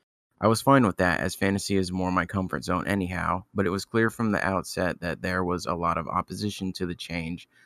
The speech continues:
from the rest of the team," he said. "Maybe they assumed the idea for it came from me.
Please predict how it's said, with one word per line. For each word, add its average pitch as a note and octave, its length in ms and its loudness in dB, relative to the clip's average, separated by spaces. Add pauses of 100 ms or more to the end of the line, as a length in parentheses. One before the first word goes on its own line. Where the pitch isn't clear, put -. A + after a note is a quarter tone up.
(140)
from G2+ 180 2
the F#2 60 2
rest E2 280 0
of C#2+ 80 -4
the C#2 80 -4
team," G2+ 320 2
he D2 80 -10
said. - 280 -6 (540)
"Maybe A2+ 240 4
they A2+ 160 6
assumed G2 380 2
the F2 80 2
idea F#2 340 0
for F#2 220 0
it D2 80 -4
came F2 240 -6
from E2+ 240 -4
me. F#2+ 320 0